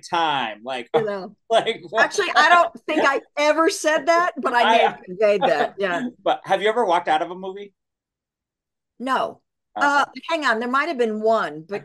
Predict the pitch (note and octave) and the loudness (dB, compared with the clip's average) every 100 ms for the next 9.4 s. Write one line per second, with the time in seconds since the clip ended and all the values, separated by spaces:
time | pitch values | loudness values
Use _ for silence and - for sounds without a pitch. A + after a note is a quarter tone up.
0 | G3+ A#3+ A3+ C4 C4 D4 C4 D#4 A#3 A#3 | -2 -4 -2 -8 -4 -4 -4 -4 -4 -4
1 | G#3 - G#3+ F#3 E3 A#2 - F#3 F3 F3+ | -10 -10 -10 -6 -6 -6 -4 -4 -4 -4
2 | G3+ A3 E4 A#3+ A#3 A3+ G3 F3+ F3 _ | -4 0 4 4 2 -2 -2 -2 -8 _
3 | _ _ F#3 G3 A3+ G3 E3 E3 - F3+ | _ _ -10 2 4 4 0 -4 -8 -2
4 | A3 A3 G3+ G3+ G3+ F#3+ F3 - _ - | 2 2 2 -2 -2 -2 -6 -12 _ -8
5 | B3+ C#4+ E4+ C#4 C4 B3+ - G#4 A#4+ B3 | -6 -6 -8 -6 -4 -4 -4 -4 0 0
6 | G3+ G3+ G3 A3+ G#3+ C#4 A4 G#4+ F#4+ - | 0 0 0 -2 -2 -2 2 2 0 -4
7 | - A#3 A3+ - C#4+ D#4+ C#4 A3+ - B3+ | -2 -2 -2 -2 -4 -4 -8 -8 -4 0
8 | B3 A#3 G3+ - A3+ - - - - - | 0 0 -4 -2 -6 -4 -4 -2 -4 -6
9 | - C4+ - A3 | -8 -8 -8 -10